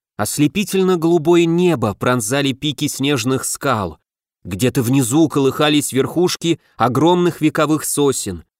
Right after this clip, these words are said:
На горизонте виднелся средневековый город. «Внимание, выберите расу». Хоть Майк и намеревался сделать все по инструкции, высланной ему Айваном, но, увидев список рас, засомневался.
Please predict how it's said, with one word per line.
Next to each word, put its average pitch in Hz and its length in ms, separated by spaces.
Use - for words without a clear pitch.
На 101 100
горизонте 151 560
виднелся 202 580
средневековый 147 840
город. 113 500
«Внимание, 175 640
выберите 160 540
расу». - 460
Хоть 170 300
Майк 190 320
и 185 60
намеревался 170 640
сделать 170 420
все - 220
по 165 160
инструкции, 151 640
высланной 135 500
ему 123 320
Айваном, 110 540
но, 175 220
увидев 202 400
список - 400
рас, 160 380
засомневался. 113 960